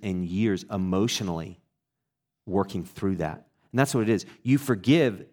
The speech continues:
in a decision, and you make that decision before God.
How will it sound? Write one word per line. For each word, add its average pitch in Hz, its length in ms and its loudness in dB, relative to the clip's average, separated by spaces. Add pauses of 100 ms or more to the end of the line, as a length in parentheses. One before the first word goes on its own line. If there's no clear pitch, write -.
(160)
in 120 120 0
a 104 60 2
decision, 98 600 -2
and 92 160 -4
you 92 100 0
make 98 520 -2
that 85 260 -2
decision 90 540 -4
before 85 300 -12
God. 80 280 -6